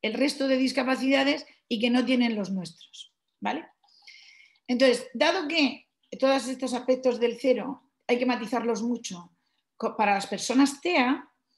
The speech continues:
eh, sí que se pueden ajustar más,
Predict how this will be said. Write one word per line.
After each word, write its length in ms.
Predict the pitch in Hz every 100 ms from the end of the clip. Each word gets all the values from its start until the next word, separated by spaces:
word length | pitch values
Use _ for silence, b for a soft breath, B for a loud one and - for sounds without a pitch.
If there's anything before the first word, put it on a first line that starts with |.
| b b b b _
eh, 400 | 220 226 226 226
sí 200 | - 269
que 100 | 247
se 120 | 262 240
pueden 260 | 247 247
ajustar 440 | 240 240 233 240 240
más, 360 | 247 214 -